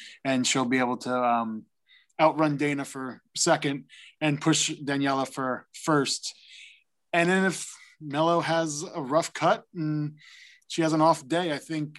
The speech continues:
Jasmine can definitely take this thing, but I'm gonna go with Danny just with the,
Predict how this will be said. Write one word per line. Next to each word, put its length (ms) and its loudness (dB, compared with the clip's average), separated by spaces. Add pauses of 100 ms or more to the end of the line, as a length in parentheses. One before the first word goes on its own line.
Jasmine 640 2
can 160 -4
definitely 380 -2
take 220 0
this 180 -4
thing, 340 -10
but 140 -4
I'm 80 -4
gonna 140 -4
go 140 -4
with 100 -6
Danny 380 -4
just 200 -6
with 120 -4
the, 240 0